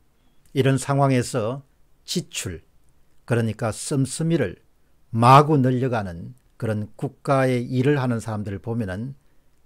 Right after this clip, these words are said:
정말 저 양반들이 지금 정신이 있나라는 그런 생각을 자주 하게 되죠. 난세를 헤쳐가는 아주 중요하고 효과적인 방법은 필사적으로 고정비를 줄여나가는 것과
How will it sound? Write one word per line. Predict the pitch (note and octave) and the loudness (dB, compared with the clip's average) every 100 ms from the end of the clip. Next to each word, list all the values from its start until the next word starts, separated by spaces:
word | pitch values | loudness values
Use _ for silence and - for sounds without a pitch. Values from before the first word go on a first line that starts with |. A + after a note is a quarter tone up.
| _ | _
정말 | - G2 G#2+ G#2+ | -4 -2 -2 -2
저 | - | 0
양반들이 | A#2+ B2 A2+ G#2+ G2+ G#2 | 0 0 -2 -4 -8 -12
지금 | - G#2+ G#2+ | -12 -10 -10
정신이 | - A#2 A#2 - D3 C3 | -6 -4 -4 -6 -6 -4
있나라는 | C#3+ D#3+ B2+ G#2 F#2+ | -4 -6 -6 -8 -10
그런 | F#2 E2 | -12 -14
생각을 | G#2+ F#2+ F#2 F2 A2 - - _ _ _ | -12 -10 -10 -10 -12 -14 -20 _ _ _
자주 | A2 G#2+ G2 | -4 -2 -4
하게 | F#2 A#2 G2 | -8 -8 -10
되죠. | E2 F2 - _ - - _ - _ - | -14 -16 -18 _ -20 -20 _ -20 _ -8
난세를 | A2 G#2+ G#2+ A#2+ A#2 | 0 0 2 2 2
헤쳐가는 | F#2+ A#2 - C3 C3+ G#2+ C3 D#3 - - _ - | 0 -2 0 2 2 0 -4 -10 -20 -20 _ -4
아주 | A2 C3+ D#3+ | -2 -2 -4
중요하고 | - C#3 C3 C3 C3 A#2 F#2 - - - - - | -4 -2 0 0 -2 -4 -10 -16 -20 -20 -12 -6
효과적인 | G3 - C3 A2+ G2 | -4 -2 -2 -2 -6
방법은 | A2 A2+ G2+ F#2 A2 G#2+ - _ _ - | -6 -6 -6 -8 -10 -10 -20 _ _ -12
필사적으로 | - G3 F#3 F#3+ F3 A#2+ G2+ G#2 C#3+ D3 _ _ _ _ _ - _ | -8 -6 -4 -4 -4 -4 -4 -4 -6 -8 _ _ _ _ _ -20 _
고정비를 | - E3+ G3 F#3+ F#3 C#3+ A#2+ C3 D3+ F#3+ _ | 2 4 6 2 0 -2 -4 -2 -4 -8 _
줄여나가는 | - C#3 D3+ B2+ F2+ F#2+ F2 | -10 0 2 2 -2 -8 -10
것과 | F2+ - G#2 | -12 -10 -10